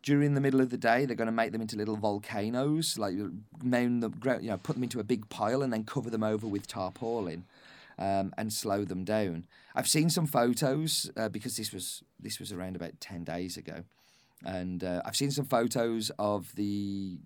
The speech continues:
coffee drying normally, and that's, that's actually finished now 'cause it, it had had three days, and, and seven days later it was ready. The other coffee still isn't ready,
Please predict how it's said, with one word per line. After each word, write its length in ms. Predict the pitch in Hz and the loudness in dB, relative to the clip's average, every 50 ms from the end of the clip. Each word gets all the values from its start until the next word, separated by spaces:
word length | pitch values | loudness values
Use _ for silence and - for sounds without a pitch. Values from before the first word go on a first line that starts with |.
| - - | -18 -16
coffee 600 | - - 117 104 - - 107 101 98 98 98 98 _ _ _ _ _ _ _ _ _ - | -10 -10 -8 -8 -6 -4 -2 -2 -2 -2 -4 -8 _ _ _ _ _ _ _ _ _ -6
drying 600 | - 110 104 98 101 101 101 98 95 90 90 98 | -2 0 2 2 2 2 0 0 -2 -4 -4 -2
normally, 440 | 101 107 104 104 110 117 127 147 147 | 0 2 2 2 2 2 2 2 2
and 100 | 117 113 | 4 4
that's, 220 | 117 - - - | 2 2 2 -2
that's 260 | - 110 143 139 139 | 0 4 4 4 4
actually 220 | 156 139 - - 123 | 4 0 0 -2 -2
finished 360 | - 131 117 120 117 - - | -2 0 0 0 -2 -2 0
now 160 | 127 127 135 151 | 2 2 2 2
'cause 180 | 143 - 117 117 | 0 -2 -6 -6
it, 140 | 113 - _ _ _ - - - - - _ _ _ _ - - | -6 -8 _ _ _ -20 -20 -20 -20 -20 _ _ _ _ -18 -10
it 120 | - 107 107 | -8 -6 -6
had 100 | 117 113 | -4 0
had 200 | 123 131 123 123 | 0 0 0 -2
three 260 | - - 117 120 113 | -8 -6 -4 -2 -2
days, 540 | 104 104 98 104 104 107 107 101 98 - - - | 2 2 2 2 2 0 0 0 -2 -4 -6 -8
and, 180 | - 98 95 90 | -10 -10 -8 -8
and 180 | - - 95 95 | -8 -10 -10 -8
seven 220 | - 104 98 104 | -8 -8 -6 -4
days 220 | 104 98 95 95 | -4 -4 -4 -4
later 240 | 101 95 92 - - | -6 -6 -6 -8 -8
it 60 | - | -10
was 160 | - 92 87 - | -8 -10 -8 -8
ready. 280 | 90 90 80 95 107 | -8 -6 -4 -4 -2
The 140 | 104 117 123 | 0 2 2
other 140 | 127 123 135 | 2 2 2
coffee 360 | - 143 123 117 - - 110 | 0 0 0 0 0 -4 -2
still 300 | 104 - - - 120 120 | -2 -2 0 2 2 4
isn't 240 | 127 117 127 117 95 | 4 2 2 -2 0
ready, 460 | 98 110 110 104 110 110 110 110 | 0 2 2 2 2 2 2 0